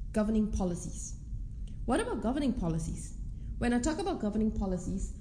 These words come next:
I'm speaking more from the perspective of a country's governance perspective. Corporate governance, which was subject number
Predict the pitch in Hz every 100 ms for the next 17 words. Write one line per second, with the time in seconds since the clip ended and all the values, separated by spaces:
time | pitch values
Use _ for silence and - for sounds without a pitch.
0 | - - 277 - 311 302 277 226 240 269
1 | 247 - 220 208 202 202 - - - -
2 | - - 240 226 247 233 - 208 196 190
3 | 190 - - - 170 165 - - - -
4 | - - - 302 349 233 208 185 214 -
5 | 202 185 - - - - -